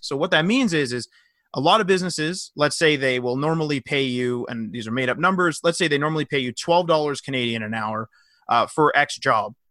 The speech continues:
But if they're in Toronto, they may pay you fourteen because they realize, "Hey, Toronto is more expensive." So now that you're living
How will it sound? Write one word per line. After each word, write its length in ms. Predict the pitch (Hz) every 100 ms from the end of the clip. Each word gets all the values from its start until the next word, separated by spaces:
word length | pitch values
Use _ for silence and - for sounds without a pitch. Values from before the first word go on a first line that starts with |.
| -
But 80 | 151
if 100 | -
they're 180 | 180
in 80 | 180
Toronto, 640 | 165 156 131 175 202 185
they 160 | 160 156
may 180 | 147 147
pay 140 | -
you 180 | 147 127
fourteen 840 | - 156 143 - - 240 220 185 160
because 320 | 160 151 135
they 140 | 143
realize, 480 | 135 151 147 139 135
"Hey, 140 | 156
Toronto 360 | 123 143 143 147
is 100 | 127
more 140 | 127
expensive." 480 | 120 - 123 110 - _ _ _ _
So 100 | 151
now 220 | 160 226
that 100 | 214
you're 180 | 185 180
living 380 | 175 170 156